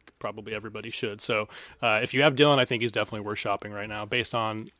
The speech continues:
uh, b-, based on what we think is gonna happen with Aaron Jones. Maybe it would be better to wait until we know Aaron Jones moves on for that big value spike,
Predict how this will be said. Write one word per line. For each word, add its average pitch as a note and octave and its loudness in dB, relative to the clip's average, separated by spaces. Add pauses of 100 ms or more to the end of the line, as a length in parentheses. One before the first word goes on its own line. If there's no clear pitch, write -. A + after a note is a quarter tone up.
uh, F#3 0
b-, E3 -6
based E3 12
on E3 12
what D#3 8
we C#3+ 2
think D#3 2
is D#3 2
gonna D#3+ 2
happen D#3 4
with D3+ -2
Aaron D3+ 2
Jones. D3+ 0 (200)
Maybe D3 6
it - 4
would C#3 2
be C3 -2
better B2+ 0
to B2 -4
wait A#2+ -2
until B2 -8
we A#2 -8
know A#2 -6
Aaron B2 -6
Jones A#2+ -6
moves A#2 -6
on A#2 -2
for C3 -10
that A2 -4
big A#2 -4
value A#2+ -2
spike, B2 -4